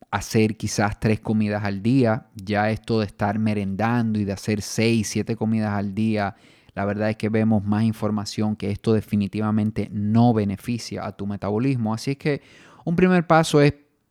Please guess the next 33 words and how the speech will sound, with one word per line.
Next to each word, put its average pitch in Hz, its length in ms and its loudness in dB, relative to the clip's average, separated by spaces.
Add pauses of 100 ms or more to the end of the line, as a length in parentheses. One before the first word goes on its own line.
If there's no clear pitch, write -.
quizás 117 360 -6
ponerte 113 420 -4
esa 113 160 -2
meta, 127 340 0
hacer 113 340 0 (160)
tres 120 260 4
comidas 113 500 2
al 110 180 -4
día, 151 340 2 (540)
y 120 120 0
luego 113 320 6
que 123 80 -2
te 117 100 -2
encuentres 113 460 0
ahí 131 280 2
haciendo 113 380 0
tres 113 220 0
buenas 117 340 0
comidas 113 380 -2
al 110 160 -6
día, 143 160 -2
quizás 110 260 -6
puedes 107 180 0
empezar 104 640 -4
a 101 80 -4
limpiar 110 800 -2
cada 120 340 -2
comida 107 400 -4
de 98 240 -4
esas. 135 220 -6
Puedes 98 240 -4
decir, 104 320 -8
bueno, 101 280 -6